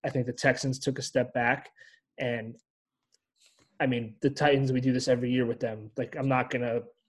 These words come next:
pretend just 'cause they went to the A F C Championship game that they're now gonna stay at the top of the conference. Like,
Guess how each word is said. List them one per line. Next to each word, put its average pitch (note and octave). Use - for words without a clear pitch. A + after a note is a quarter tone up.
pretend C3+
just B2
'cause B2+
they B2+
went B2+
to C3
the B2
A A#2+
F A#2
C A#2
Championship C3
game A#2+
that A#2
they're A#2
now A#2
gonna B2+
stay C#3
at A#2+
the C#3
top B2
of -
the A#2
conference. G#2+
Like, A2